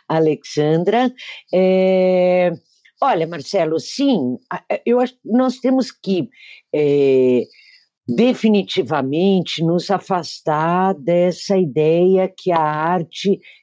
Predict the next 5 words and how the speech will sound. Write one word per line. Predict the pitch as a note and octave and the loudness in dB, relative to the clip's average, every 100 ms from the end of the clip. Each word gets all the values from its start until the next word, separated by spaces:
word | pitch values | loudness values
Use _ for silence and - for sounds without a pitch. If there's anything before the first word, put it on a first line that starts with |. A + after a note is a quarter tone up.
| - | -2
é | |
uma | E3+ G3 | 0 0
dimensão | E3+ E3 F#3 F3+ D3+ - F3+ G3 F#3 | 0 0 0 0 -2 -2 0 2 2
do | G#3 | -2
sensível. | - A#3+ B3 - - E3 E3 C3+ A2+ A2+ | 0 2 2 0 -2 2 2 2 0 -2